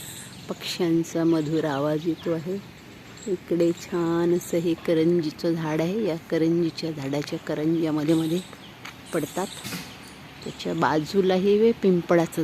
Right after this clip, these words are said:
झाड आहे आणि या पिंपळाच्या झाडाला छान फळं लागलेली आहेत, तीही या मंदिराच्या छतावर टपटप पडतात. असं हे मनोहर असं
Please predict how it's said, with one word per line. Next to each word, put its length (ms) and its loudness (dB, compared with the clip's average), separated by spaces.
झाड 240 -8
आहे 180 -6
आणि 260 0
या 80 0
पिंपळाच्या 680 -2
झाडाला 460 0
छान 500 0
फळं 220 6
लागलेली 480 2
आहेत, 160 0
तीही 420 2
या 360 4
मंदिराच्या 680 4
छतावर 400 2
टपटप 360 4
पडतात. 420 0
असं 200 -2
हे 300 2
मनोहर 680 4
असं 280 -2